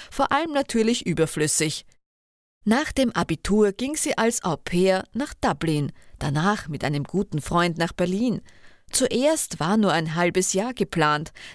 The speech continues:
dann wurden Umstände halber mehr als vier Jahre daraus. Die Streitigkeiten waren natürlich längst vergessen. Ich fuhr sie häufig dort besuchen. Sie kam auch öfter nach Hause. Ich merkte,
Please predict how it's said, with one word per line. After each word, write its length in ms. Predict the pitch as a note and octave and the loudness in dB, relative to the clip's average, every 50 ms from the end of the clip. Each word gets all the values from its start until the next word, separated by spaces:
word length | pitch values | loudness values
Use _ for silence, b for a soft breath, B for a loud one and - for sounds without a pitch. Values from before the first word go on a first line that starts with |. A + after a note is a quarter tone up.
| B | B
dann 320 | - G3 B3+ D4+ E4+ D4+ A#3+ | -2 -2 0 0 -2 0 2
wurden 320 | B3+ C4 C4+ B3 A#3+ - | 4 4 4 2 0 -4
Umstände 680 | - - C#4 F4+ E4+ - - - C4 A#3+ A#3 B3 A#3+ G3 | -4 -4 -4 -2 0 -2 0 2 2 2 2 2 0 2
halber 340 | F#3+ F#3+ F3 E3+ G3 A3 A#3+ | 2 0 0 2 2 0 0
mehr 360 | G#3+ D#3+ D#3+ E3 F3 - - | 2 0 2 2 2 2 2
als 240 | A#3+ B3+ - - - | 0 0 0 0 -2
vier 300 | - - F#3+ A3 A3+ A3 | -2 0 2 2 2 2
Jahre 360 | G#3+ G#3+ A3+ A#3+ A3 F#3 D3+ | 2 -2 -2 -2 -2 -2 0
daraus. 540 | - D#3 C#3+ D3+ D3 C#3+ C#3+ C#3+ - - - b b b b b b b b - | 0 0 2 2 2 2 2 0 -2 -6 -8 b b b b b b b b -4
Die 80 | C#4 C#4 | 0 0
Streitigkeiten 960 | - - B3 B3+ D4 E4 E4 - C#4+ - - - A3 G#3+ G#3+ G#3 - F3 C3+ | 2 0 0 -2 -2 -4 -2 -2 -2 -2 0 2 2 2 2 0 -2 -4 0
waren 160 | D3 E3 E3+ | 0 0 0
natürlich 440 | D#3 C#3+ - D#3+ C#3+ C#3 C#3+ - - | 0 -2 -2 -2 -2 -2 -4 -4 -2
längst 360 | - E3 F3+ F3 - - - | 0 0 0 0 -2 -4 -2
vergessen. 580 | - D#3+ D3 - F3+ D#3+ - - E3 D#3+ - B B B B B B B B B | -4 -4 0 0 2 2 2 2 0 -2 -4 B B B B B B B B B
Ich 200 | - C#4 B3+ - | -2 -2 0 0
fuhr 240 | - - D4 D#4 D#4 | -4 -2 0 2 2
sie 200 | - C#4 B3 F#3 | 2 2 0 0
häufig 440 | E3+ F3+ F#3+ G3+ G3 - F3 D#3+ - | 2 2 2 2 0 -2 -4 -4 0
dort 220 | - D#3+ D#3 - | 0 0 0 0
besuchen. 580 | - E3+ - - - B3+ C#4 F#3 - F3 C#3+ - B B B B B B B | -4 -2 -2 0 -2 -2 -4 -4 -4 -4 -4 -6 B B B B B B B
Sie 200 | - - C4+ - | -2 -2 -2 -2
kam 280 | - C4 D4 E4 E4+ | -2 -2 -2 0 0
auch 120 | D4+ C#4 - - | -2 -2 0 0
öfter 300 | F3+ F3 - - - F#3+ | 0 0 0 0 0 2
nach 240 | G#3 B3 - - - | 2 0 -2 -2 -2
Hause. 480 | G3 D#3+ D#3 D#3+ D3+ - E3 D3 C#3+ - b b b b b _ _ _ _ _ _ _ B B B B | 0 0 0 0 2 2 2 2 0 -2 b b b b b _ _ _ _ _ _ _ B B B B
Ich 200 | C4 B3 - A3 | 0 0 2 2
merkte, 520 | G3 F3+ G3 A#3+ B3 - - D#4 D#4+ | 2 2 2 0 -2 -4 -4 -4 -4